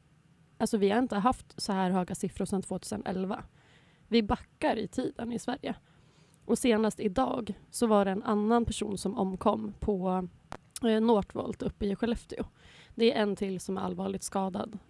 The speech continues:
ehm, men det är en av de två personerna som har blivit, ja, som har omkommit nu.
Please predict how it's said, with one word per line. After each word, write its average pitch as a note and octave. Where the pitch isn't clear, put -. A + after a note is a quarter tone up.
ehm, F3
men G3
det G3
är G3
en F#3+
av A3
de G3
två F#3
personerna G#3
som F3+
har F3+
blivit, F3
ja, G3+
som G3+
har G3+
omkommit G#3+
nu. C4